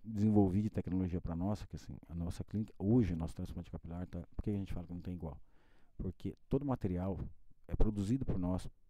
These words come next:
por engenharia nossa, tá? E a gente não vende isso aí, é usado pra lá. Então, assim, é um material de um nível de, de precisão tão grande que traz esse transplante que hoje ninguém consegue alcançar. E a gente fez uma outra clínica em cima, que chama Smart Hair, que são cirurgiões que eu escolhi, que eu treinei, tá?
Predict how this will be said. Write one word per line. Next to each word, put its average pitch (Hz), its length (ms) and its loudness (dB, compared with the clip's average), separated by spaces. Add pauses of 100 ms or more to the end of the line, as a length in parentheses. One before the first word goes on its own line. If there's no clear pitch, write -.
por 101 120 2
engenharia 98 480 -2
nossa, 95 380 0
tá? 87 180 -10 (140)
E 92 80 -6
a 92 60 -4
gente 90 120 -4
não 107 120 -2
vende 113 320 0
isso 73 180 -8
aí, 76 180 -8
é 87 60 -8
usado 85 320 -6
pra 110 140 0
lá. 98 180 -2 (440)
Então, 98 120 -4
assim, 92 160 -2
é - 20 0
um 90 40 0
material 98 320 0
de 127 40 -2
um 131 100 2
nível 98 280 2
de, 87 220 -4
de 87 120 -6
precisão 90 480 -2
tão 110 160 0
grande 117 380 0
que - 80 -14
traz 180 260 -6
esse - 80 -18
transplante 104 460 -4
que - 100 -2
hoje 101 200 0
ninguém 120 200 2
consegue 104 280 -4
alcançar. 110 440 -8 (380)
E 135 40 -2
a 135 40 2
gente 143 140 0
fez 160 120 2
uma 147 140 4
outra 147 240 2
clínica 123 340 0
em 107 40 0
cima, 120 420 -4 (480)
que - 80 -12
chama 95 180 -2
Smart 98 400 -4
Hair, 104 240 -2
que - 240 -12 (180)
são - 160 -8
cirurgiões 92 440 -2
que - 60 -2
eu - 20 -2
escolhi, 110 300 0
que - 100 -4
eu - 40 0
treinei, 110 440 -2 (480)
tá? 92 180 -6